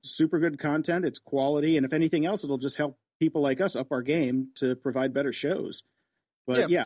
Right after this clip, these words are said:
Speaker 1: it, it, these guys are professional radio people and storytellers. They're good at it. This is wh-, this is why this stuff is so good and engaging. So
Speaker 2: Yeah. See, that's my only, uh, having not listened to the show, but, uh, read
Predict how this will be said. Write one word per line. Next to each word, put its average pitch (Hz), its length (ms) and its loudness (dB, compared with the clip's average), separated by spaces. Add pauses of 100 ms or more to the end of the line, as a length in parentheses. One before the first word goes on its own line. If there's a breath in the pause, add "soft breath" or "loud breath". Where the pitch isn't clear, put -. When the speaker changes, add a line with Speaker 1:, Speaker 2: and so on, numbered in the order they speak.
(120)
Speaker 1:
it, 131 180 -8
it, 156 200 -8
these 202 160 2
guys 208 180 0
are 175 60 0
professional 143 760 -4
radio 143 360 2
people 147 320 -4
and 120 100 -2
storytellers. 117 840 -4
They're 120 160 -2
good 123 360 0
at 98 200 -10
it. 101 100 -14
This 127 220 -6
is 123 80 -6
wh-, 127 160 -6
this 151 160 -2
is 147 100 0
why 120 240 0
this 127 140 2
stuff 107 240 -4
is 120 160 0
so 98 320 -6
good 156 260 2
and 117 120 -2
engaging. 127 680 2
So 170 400 -2 (160)
Speaker 2:
Yeah. 139 80 -16
See, 190 160 -4
that's 175 260 2
my 156 200 2
only, 131 240 -2
uh, 110 160 -6
having 131 320 -2
not 135 200 -2
listened 120 280 -8
to 98 40 -12
the 92 100 -12
show, 101 440 -2
but, 95 180 -8
uh, 90 200 -14 (120)
read 104 280 -2